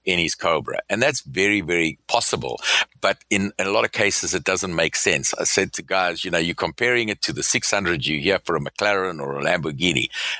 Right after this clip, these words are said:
That's, those cars are all over three and a half thousand pounds with traction control and all sorts of fancy stuff. This is only a twenty-four hundred pound car. If you've got anything over four hundred horsepower in a Cobra, you've got a very fast car.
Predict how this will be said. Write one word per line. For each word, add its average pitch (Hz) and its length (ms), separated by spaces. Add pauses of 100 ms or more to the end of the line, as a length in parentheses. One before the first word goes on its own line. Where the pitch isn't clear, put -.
(120)
That's, - 340
those 147 280
cars 143 300
are 120 60
all 139 200
over 131 200
three 123 220
and 117 100
a 101 40
half 101 200
thousand 95 440
pounds 85 420
with 76 140
traction - 400
control 87 440
and 73 100
all 120 160
sorts - 240
of - 80
fancy 76 360
stuff. - 360 (120)
This 135 240
is 139 200
only 117 200
a 80 60
twenty-four 123 640
hundred 101 320
pound 92 320
car. 73 380 (360)
If 85 220
you've 135 140
got 139 240
anything 135 540
over 113 260
four 123 340
hundred 107 300
horsepower 92 500
in 80 80
a 76 60
Cobra, 78 480
you've - 180
got 131 100
a 95 40
very 85 520
fast 78 460
car. 67 380